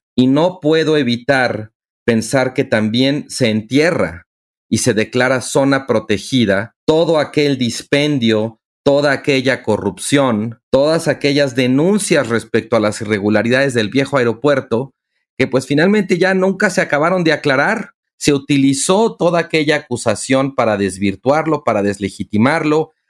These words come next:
Había buenos argumentos, sobre todo en términos de impacto ambiental y el problema del agua.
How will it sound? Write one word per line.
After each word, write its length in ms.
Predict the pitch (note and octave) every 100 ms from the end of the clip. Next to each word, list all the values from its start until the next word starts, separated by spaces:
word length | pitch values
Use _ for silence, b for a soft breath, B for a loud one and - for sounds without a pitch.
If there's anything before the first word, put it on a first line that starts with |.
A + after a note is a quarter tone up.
| _
Había 420 | C#3 D3 F#3 A3
buenos 400 | F#3 E3 E3 D#3
argumentos, 640 | C#3 A#2 A#2 C3+ D3 D#3+ D#3
sobre 220 | A2 G2+
todo 160 | A#2+ C3
en 80 |
términos 240 | A#2+ B2 A2
de 60 |
impacto 360 | G2+ - A2+ A#2
ambiental 480 | G2+ G2 F#2 C#3 D3
y 60 |
el 100 | A#2
problema 220 | G#2+ A2 A#2
del 120 | A#2
agua. 420 | C#3 D3 D#3+ D#3